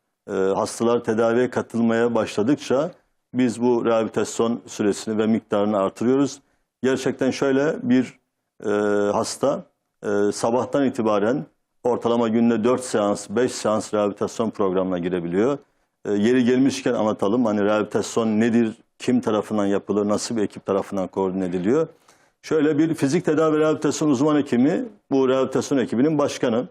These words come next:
Onunla birlikte bir fizyoterapist, e, bir iş uğraşı terapisti. Bunlar hep yeni yeni gelişen kavramlar rehabilitasyon içerisinde. Yani hastanın sadece siz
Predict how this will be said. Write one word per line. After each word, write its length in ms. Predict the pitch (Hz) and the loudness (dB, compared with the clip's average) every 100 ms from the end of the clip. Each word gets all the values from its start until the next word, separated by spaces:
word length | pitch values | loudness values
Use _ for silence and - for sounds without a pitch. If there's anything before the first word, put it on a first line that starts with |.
| _ _ _ _ _ _ _ | _ _ _ _ _ _ _
Onunla 360 | 135 147 151 143 | 0 2 4 4
birlikte 360 | 147 143 151 143 | 2 2 2 2
bir 100 | 127 | 0
fizyoterapist, 840 | - 98 123 135 151 110 - - _ - - _ _ _ _ _ - | 0 0 0 0 -2 -4 -8 -18 _ -20 -20 _ _ _ _ _ -8
e, 280 | 101 101 95 | -2 0 2
bir 240 | 135 143 - - | 2 0 -2 -2
iş 220 | 139 170 | 0 2
uğraşı 300 | 170 165 151 | 0 0 -2
terapisti. 720 | 160 160 - - - 170 254 - _ | -2 -2 -4 -12 -2 0 0 -6 _
Bunlar 220 | 120 131 143 | 0 2 0
hep 80 | 143 | 0
yeni 200 | 117 131 | 2 4
yeni 200 | 147 131 | 4 4
gelişen 400 | 113 107 - 107 | 2 0 0 -4
kavramlar 480 | 101 101 101 104 101 | 0 0 2 2 2
rehabilitasyon 560 | 98 98 - 98 - 95 | 2 0 -2 -8 -6 -8
içerisinde. 460 | - 98 - 98 | -6 -6 -6 -2
Yani 380 | 98 110 113 110 _ _ _ _ _ | 2 2 2 -2 _ _ _ _ _
hastanın 440 | - 113 - 151 151 | -6 -4 0 0 0
sadece 520 | - 170 165 156 151 | 0 0 2 2 2
siz 420 | - 156 151 - | 2 0 0 -6